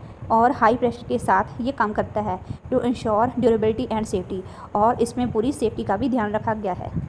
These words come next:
और जो second point है, आईएसआई certified gasket, इसमें जो हमें gasket मिल रही है वो भी आईएसआई सर-, द्वारा certified है और ये अच्छी quality की rubber की बनी हुई है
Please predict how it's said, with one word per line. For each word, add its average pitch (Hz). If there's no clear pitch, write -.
और 208
जो 254
second 254
point 233
है, 240
आईएसआई 240
certified 226
gasket, -
इसमें 254
जो 269
हमें 247
gasket 226
मिल 233
रही 226
है 220
वो 247
भी 262
आईएसआई 220
सर-, 226
द्वारा 214
certified 214
है 180
और 214
ये 226
अच्छी 262
quality 208
की 233
rubber 220
की 240
बनी 208
हुई 233
है 240